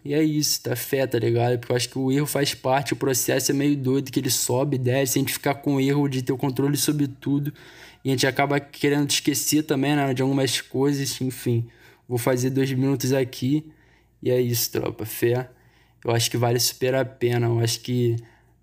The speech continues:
<laughs> é muito doido esse bagulho, a gente tentar controlar o tempo, né, mano? Que parada bizarra. Valeu.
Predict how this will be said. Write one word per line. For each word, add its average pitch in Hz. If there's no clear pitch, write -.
<laughs> 170
é 151
muito 156
doido 143
esse -
bagulho, 127
a -
gente 120
tentar 131
controlar 127
o 127
tempo, 120
né, 117
mano? 113
Que 127
parada 120
bizarra. 113
Valeu. 120